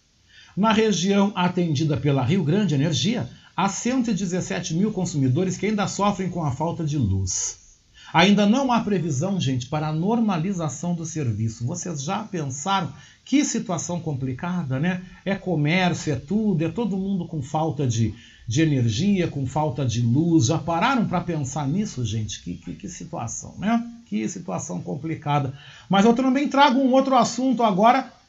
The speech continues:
punk, né? A história da carne de cavalo lá em Caxias do Sul, porque a juíza Maria Cristina Reck,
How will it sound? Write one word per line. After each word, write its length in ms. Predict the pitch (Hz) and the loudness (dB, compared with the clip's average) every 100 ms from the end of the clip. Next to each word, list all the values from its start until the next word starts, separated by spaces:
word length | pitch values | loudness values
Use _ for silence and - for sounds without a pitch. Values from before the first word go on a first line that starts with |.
| _ | _
punk, 600 | 285 294 226 143 - 139 | 4 6 2 0 -2 0
né? 340 | 131 233 240 - | 6 6 6 2
A 100 | 185 | 2
história 400 | 185 - 196 233 | 2 2 2 4
da 140 | 226 185 | 4 4
carne 280 | 226 262 | 4 4
de 100 | 226 | 2
cavalo 580 | - 170 110 160 233 185 - - | 0 -2 2 4 4 2 -10 -4
lá 200 | 143 277 | 2 2
em 60 | |
Caxias 380 | 247 214 - 202 | 2 -2 0 -2
do 120 | 160 | -2
Sul, 240 | 185 - 135 | -4 -2 -2
porque 280 | 143 135 190 | -2 -4 -2
a 100 | 185 | -2
juíza 540 | 190 226 262 208 185 | 2 4 4 4 2
Maria 400 | 175 170 214 240 | 0 0 0 0
Cristina 480 | 220 180 - 208 185 | -2 -2 -2 -2 0
Reck, 500 | 139 190 214 - | 4 4 2 -2